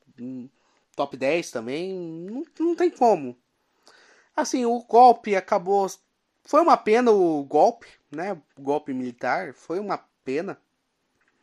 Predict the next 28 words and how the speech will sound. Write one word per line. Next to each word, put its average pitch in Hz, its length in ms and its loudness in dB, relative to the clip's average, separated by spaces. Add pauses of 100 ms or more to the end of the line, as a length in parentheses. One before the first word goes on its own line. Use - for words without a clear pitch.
(640)
Porque 233 200 -8
seria 269 260 -4
interessante 311 560 -2
ver 170 180 -4
como 180 180 -10
que - 80 -14
seria 170 260 -2
a 165 60 -2
Isabel 139 460 -2
no 135 120 -8
comando 117 560 -10 (680)
do 127 200 -12
país. 110 480 -10 (440)
Ela 190 140 -4
já 165 80 -6
estava 147 320 0
treinando, 139 960 -4 (580)
Dom 143 120 -6
Pedro 147 240 -4
segundo 139 340 -8
já 131 360 0
botava 123 440 -2
ela 127 140 0
pra, 120 180 -8
tipo, 110 440 -12
ó, 135 280 0 (560)
então, 262 200 -4
Isabel, 120 440 -8